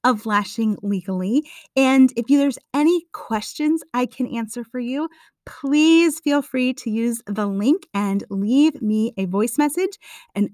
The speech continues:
I will respond to you personally and quickly. Have a beautiful day. Go make the world absolutely gorgeous, one set at a time.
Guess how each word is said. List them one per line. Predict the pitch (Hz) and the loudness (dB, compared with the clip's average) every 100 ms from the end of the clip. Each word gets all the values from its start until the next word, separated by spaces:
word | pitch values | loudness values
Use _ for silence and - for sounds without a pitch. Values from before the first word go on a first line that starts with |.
| - | 0
I | 226 254 294 | 2 4 4
will | 214 | 2
respond | 202 202 - 220 226 285 | -2 -6 -4 0 4 4
to | - | 4
you | 294 339 370 427 466 _ _ - | 2 2 4 2 0 _ _ -16
personally | - 359 - 359 370 381 392 - _ | -6 -4 -2 0 2 2 0 -4 _
and | - 233 262 277 - | -4 0 4 4 2
quickly. | - - 208 - - - _ _ _ | -6 -10 -10 -10 -12 -12 _ _ _
Have | - 254 - | 0 0 0
a | 226 - _ | -6 -8 _
beautiful | 247 247 339 381 370 403 | -6 2 4 4 2 0
day. | 277 240 233 240 247 208 | 2 4 4 0 -6 -6
Go | 220 262 | 0 4
make | 302 320 | 4 2
the | - | -4
world | 233 226 208 - - | -4 -4 -4 -6 0
absolutely | 240 269 - 277 247 | 2 2 -4 -6 -6
gorgeous, | 214 190 180 185 190 - _ | -4 -4 -4 -6 -8 -12 _
one | 185 190 220 226 247 - | -10 -4 -2 -2 -4 -8
set | - 196 175 - | -4 -4 -2 -2
at | 196 | -2
a | 196 | -4
time. | - - - | -8 -16 -16